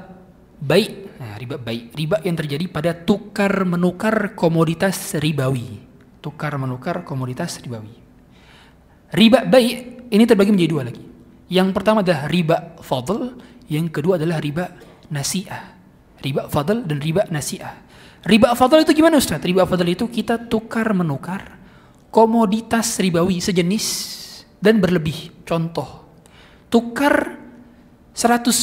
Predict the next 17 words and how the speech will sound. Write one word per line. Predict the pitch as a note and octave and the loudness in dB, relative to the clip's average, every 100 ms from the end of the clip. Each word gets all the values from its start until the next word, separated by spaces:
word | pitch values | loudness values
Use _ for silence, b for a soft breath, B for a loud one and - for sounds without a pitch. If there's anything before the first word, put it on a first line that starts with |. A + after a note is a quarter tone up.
| - G3+ | 0 0
ribu | F#3 F#3+ C#3+ - | 0 0 -4 -2
dengan | D#3+ G#3+ B3+ B3+ A#3+ | 2 2 2 0 0
sembilan | - G3 A3 A3+ A3 | 0 2 2 2 0
puluh | G#3 G3 F#3 | 0 2 2
ribu. | F3 D#3 A#2+ - - - - _ _ _ _ _ _ _ - | 0 -2 -4 -12 -20 -20 -20 _ _ _ _ _ _ _ -6
Ini | C3+ | -4
berarti | G3 B2 B2 A3 A3 - - - | -2 -4 -6 -8 -10 -16 -20 -16
riba | B2+ A#2+ F#3 | -12 -10 -10
fadl. | - D#3 B2 A2+ - - | -10 -12 -12 -16 -20 -6
Dan | E3+ F3 F3 | 0 0 2
paling | C4 G4+ F#4 | 2 4 4
banyak | C#4 C4+ | 4 4
terjadi | B3 A#3 C#4 B3 | 4 4 2 2
ketika | A#3+ A#3+ A3+ | 0 4 4
mau | A3+ | 6
lebaran. | A3+ D#3+ D3 B2+ G#2+ - - - - - - _ _ _ - _ - - | 4 4 0 -4 -8 -14 -20 -20 -20 -20 -20 _ _ _ -20 _ -20 -20
Ah, | D3 - C3 | -20 -18 -20